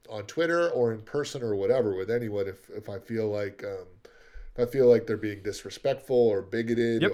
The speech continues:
Speaker 1: or, um, or racist or whatever. Like, I mean, I just, I don't, uh, I don't have time for that. But if you're just trying to put out, like, good ba-, fantasy baseball content, uh, you know, I'm,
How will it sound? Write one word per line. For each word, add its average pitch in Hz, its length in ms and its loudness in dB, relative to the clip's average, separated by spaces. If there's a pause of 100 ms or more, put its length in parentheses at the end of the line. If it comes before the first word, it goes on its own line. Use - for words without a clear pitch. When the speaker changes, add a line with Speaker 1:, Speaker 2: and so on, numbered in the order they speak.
Speaker 1:
or, 98 560 -4
um, 98 300 -10 (340)
or 95 100 -8
racist 110 560 -8
or 101 120 -6
whatever. 110 260 -4
Like, 110 240 -4
I 117 60 2
mean, 117 180 2
I 113 100 0
just, - 300 -14 (240)
I 117 80 0
don't, 127 200 2 (400)
uh, 107 340 -6 (200)
I 120 60 -2
don't 135 160 2
have 117 160 -2
time 113 180 -6
for 101 140 -14
that. 113 340 -8 (380)
But 123 380 2 (180)
if 120 100 -4
you're 131 140 -2
just 135 180 -6
trying 127 180 4
to 117 60 0
put 120 140 2
out, 113 300 2
like, 104 280 -6
good 107 300 -8
ba-, 101 180 -10
fantasy 107 380 -6
baseball 104 420 -4
content, 139 600 -6 (180)
uh, 98 140 -2 (100)
you 113 80 -6
know, 95 300 -8 (100)
I'm, 113 180 -6